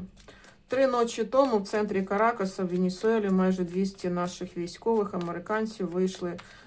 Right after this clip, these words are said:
зайшли в центр міста. Е, схоже, російське П П О спрацювало не так вже й добре».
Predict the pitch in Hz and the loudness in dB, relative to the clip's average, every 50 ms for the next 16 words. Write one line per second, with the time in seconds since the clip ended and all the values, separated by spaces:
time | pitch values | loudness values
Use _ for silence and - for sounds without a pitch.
0 | - - 175 180 196 196 190 - 240 233 233 - 226 202 208 196 196 208 190 185 | -14 -6 -2 0 0 0 0 -2 -4 -4 -4 -2 0 0 0 0 -2 0 0 0
1 | 180 165 156 156 - - - 170 170 175 - - - - - - - - 160 160 | 0 0 -2 -6 -8 -10 -10 -10 -10 -10 -16 -20 -20 -20 -20 -20 -14 -10 -8 -6
2 | 156 156 156 156 156 156 156 156 156 156 156 156 - - - - 220 214 214 190 | -4 -4 -2 -2 -2 -2 -4 -4 -4 -6 -6 -8 -12 -14 -4 2 4 6 6 6
3 | 190 196 190 180 185 185 - - 202 196 190 - - 185 185 - 170 170 - - | 6 2 2 2 2 0 -2 -4 -4 -4 -4 -4 -6 -6 -6 -6 -10 -12 -4 0
4 | 185 196 220 247 262 285 285 - - _ _ _ - - - 208 202 196 190 196 | 2 2 4 4 4 2 0 -2 -10 _ _ _ -20 -8 -4 -2 0 0 -2 -2
5 | - - 202 185 190 226 233 240 240 226 220 196 190 180 185 180 - 208 208 208 | -2 -2 0 2 4 4 4 4 4 4 4 4 4 2 2 0 0 0 0 0
6 | 208 - 190 175 180 190 196 190 190 185 165 156 170 151 147 143 139 151 151 160 | -2 -4 -8 -8 -2 0 0 2 2 0 0 -2 -2 -2 -2 -2 -4 -4 -6 -6
7 | 165 | -8